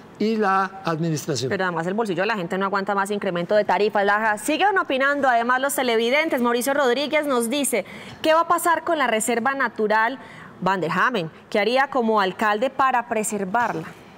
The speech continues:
Speaker 1: Ni una vivienda en la reserva Van der Hamen.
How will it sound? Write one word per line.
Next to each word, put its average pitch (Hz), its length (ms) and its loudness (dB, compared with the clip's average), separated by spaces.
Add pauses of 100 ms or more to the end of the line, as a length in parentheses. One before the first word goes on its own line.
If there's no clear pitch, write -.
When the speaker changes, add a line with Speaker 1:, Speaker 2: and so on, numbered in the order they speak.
(300)
Speaker 1:
Ni 196 340 2
una 330 440 2
vivienda 233 640 0
en 220 100 0
la 185 80 0
reserva 165 400 0
Van 160 120 0
der 135 160 -2
Hamen. 127 220 -2